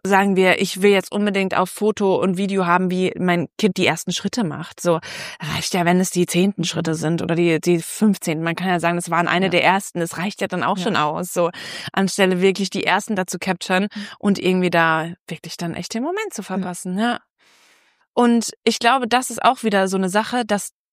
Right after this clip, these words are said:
Speaker 1: dieses im Moment sein etwas ist, wonach wir viel öfter streben sollten und uns da auch immer
Speaker 2: Mhm.
Speaker 1: wieder die Frage stellen sollten, was ist, wenn ich es wirklich nur für das Hier und Jetzt mache?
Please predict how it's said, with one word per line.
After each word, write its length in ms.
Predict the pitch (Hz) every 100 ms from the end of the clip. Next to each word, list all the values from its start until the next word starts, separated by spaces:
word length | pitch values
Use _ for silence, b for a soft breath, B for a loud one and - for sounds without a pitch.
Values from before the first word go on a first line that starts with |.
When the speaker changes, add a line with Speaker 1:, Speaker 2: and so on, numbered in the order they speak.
| _ -
Speaker 1:
dieses 280 | 208 202 -
im 180 | 220 233
Moment 440 | 254 196 185 214
sein 380 | - 233 254 254 -
etwas 340 | 226 214 190
ist, 380 | - 220 262 - - _
wonach 460 | 190 208 202 208 -
wir 220 | 214 214
viel 400 | - - 226 233
öfter 300 | - 180 202
streben 400 | - - 202 185
sollten 340 | 180 185 202 -
und 160 | 190
uns 200 | 190 185 -
da 240 | 226 269
auch 200 | - 175
immer 220 | 190 208 208
Speaker 2:
Mhm. 40 |
Speaker 1:
wieder 180 | 202 185
die 100 | 185
Frage 340 | - 220 190
stellen 600 | 180 - 156 160 214 214 -
sollten, 520 | 185 180 - 208 254
was 440 | 175 208 294 - - -
ist, 380 | 247 285 - 202
wenn 120 | 208
ich 100 | 196
es 280 | 185 180 175
wirklich 440 | 247 - 277 -
nur 540 | 202 208 220 254 320 370 B B B
für 260 | - 226 220
das 260 | 233 -
Hier 420 | - 208 208 214
und 220 | 214 208 185
Jetzt 360 | 180 - -
mache? 380 | - - 165 175